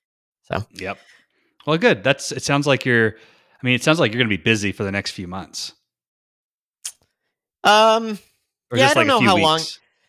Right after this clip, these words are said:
Speaker 1: It depends on how much follow-up there is after these one-on-ones. Like, I think the meetings will be done in two weeks. Uh, the question, sometimes when this happens, there's, like, a t-, uh, you know, I have a long list of stuff I need to do. Sometimes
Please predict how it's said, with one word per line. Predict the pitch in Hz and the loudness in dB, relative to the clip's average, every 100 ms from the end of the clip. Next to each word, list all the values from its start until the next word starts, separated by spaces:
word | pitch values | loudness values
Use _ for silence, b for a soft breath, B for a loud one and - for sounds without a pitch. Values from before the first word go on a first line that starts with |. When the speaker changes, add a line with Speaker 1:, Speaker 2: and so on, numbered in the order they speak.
| - | 0
Speaker 1:
It | 214 | 0
depends | 226 - 240 269 | 2 0 0 2
on | 262 208 | 0 0
how | 185 175 | 2 2
much | 175 151 147 - - - - _ | 2 2 0 -2 -10 -10 -12 _
follow-up | - - 123 139 151 151 - | -16 0 2 4 4 2 0
there | 156 156 | 0 2
is | 151 151 147 | 2 0 -2
after | 131 127 - 139 | 0 0 0 -6
these | 127 123 | -4 -2
one-on-ones. | 120 120 117 104 101 120 151 - - | -2 -2 -2 0 -2 -2 -6 -8 -10
Like, | - 139 | -2 2
I | 156 | 2
think | 160 240 | 0 -2
the | 190 160 | 0 -2
meetings | 170 202 185 165 143 | 0 2 2 0 -4
will | 143 139 | -2 -2
be | 127 123 | -2 -6
done | 110 120 120 117 113 110 _ _ _ _ _ _ _ - | -2 0 0 -2 -6 -8 _ _ _ _ _ _ _ -6
in | 120 | -4
two | 113 135 107 | -2 -4 -2
weeks. | 95 92 - - - - - | -2 -4 -8 -8 -8 -10 -2
Uh, | 110 98 98 110 - | 2 2 0 -4 -6
the | 131 | -8
question, | - 143 - - | -2 -2 -2 -4
sometimes | 170 175 160 151 143 | -2 -2 -2 -2 -2
when | 135 131 | -4 -2
this | 123 - | -4 -2
happens, | 120 113 113 107 98 | 0 0 -4 -6 -6
there's, | 107 101 | -6 -2
like, | 104 | -4
a | 98 | -4
t-, | - - 123 | -10 -10 -8
uh, | 120 113 | -6 -8
you | 147 117 | -4 -2
know, | |
I | 101 | 0
have | 104 | -2
a | |
long | 107 113 113 | 0 0 0
list | 110 - | -4 -4
of | 113 | -4
stuff | 120 120 | -2 0
I | 131 | 0
need | 131 | -2
to | 127 | -2
do. | 135 | -4
Sometimes | - 131 127 127 120 113 - | -2 -4 0 -2 -2 -8 -14